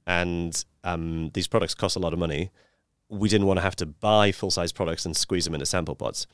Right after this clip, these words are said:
So my job was basically every day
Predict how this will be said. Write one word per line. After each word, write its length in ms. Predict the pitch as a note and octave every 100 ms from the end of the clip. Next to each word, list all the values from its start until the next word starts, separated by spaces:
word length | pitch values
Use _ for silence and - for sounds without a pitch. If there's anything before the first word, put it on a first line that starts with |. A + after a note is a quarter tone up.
| _ _
So 120 | -
my 160 | F2+ G2
job 320 | G2+ G2 E2+
was 120 | F2
basically 640 | F2 E2+ F2 - D2+ D2 D2+ _ _ _ G#2+
every 160 | F2+
day 360 | E2 D#2+ D#2